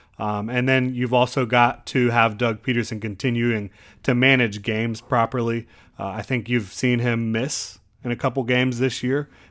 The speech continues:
being overly aggressive late in games or in certain situations. Maybe you just need to run the football. Maybe you need to take the points. Doug doesn't need to lose his, his aggressiveness. Like,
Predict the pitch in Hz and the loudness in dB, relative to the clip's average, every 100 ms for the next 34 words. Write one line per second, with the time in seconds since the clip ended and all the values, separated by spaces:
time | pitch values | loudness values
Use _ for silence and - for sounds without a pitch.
0 | - 131 135 127 123 131 127 131 113 117 | 0 0 2 0 2 2 4 2 2 0
1 | 127 - 127 117 113 120 127 131 123 113 | -2 -2 -4 -2 0 0 -2 -4 -2 0
2 | 120 123 131 127 123 113 110 110 - 127 | 0 0 -2 -4 -4 -4 -6 -8 -6 -4
3 | 120 - 117 123 113 117 - 120 113 - | -6 -8 -6 -4 -2 -4 -4 -6 -8 -12
4 | - - - 110 110 110 110 - 113 104 | -20 -16 -6 -4 -2 -2 -4 -4 -4 -2
5 | 101 101 98 - 175 151 143 139 135 113 | -4 -6 -10 -2 -2 0 4 4 4 0
6 | 110 107 107 101 - 117 - 101 - 151 | -2 -4 -6 -10 -6 -6 -6 -12 -2 0
7 | 165 - - - _ - _ _ - 110 | 0 -2 -14 -16 _ -20 _ _ -14 0
8 | 147 196 170 175 165 135 143 135 127 131 | 4 4 4 4 4 2 2 2 2 2
9 | 139 135 113 104 120 - 143 123 120 127 | 2 0 -4 -6 -8 -2 0 0 0 -2
10 | - 104 - - 117 - | -4 -12 -14 -8 -8 -8